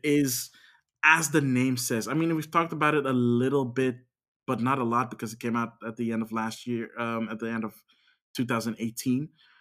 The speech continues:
Um, so th-, this, uh, I'm, I just wanna get a little bit deeper into that because when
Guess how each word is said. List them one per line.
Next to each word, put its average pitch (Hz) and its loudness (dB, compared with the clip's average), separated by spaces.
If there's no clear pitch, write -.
Um, 110 0
so 110 0
th-, - -10
this, 123 -4
uh, 117 -8
I'm, 135 -2
I 143 -4
just 131 -6
wanna 127 0
get 117 -2
a 117 0
little 117 0
bit 104 -4
deeper 117 -2
into 107 -4
that 104 -8
because 127 -2
when 208 4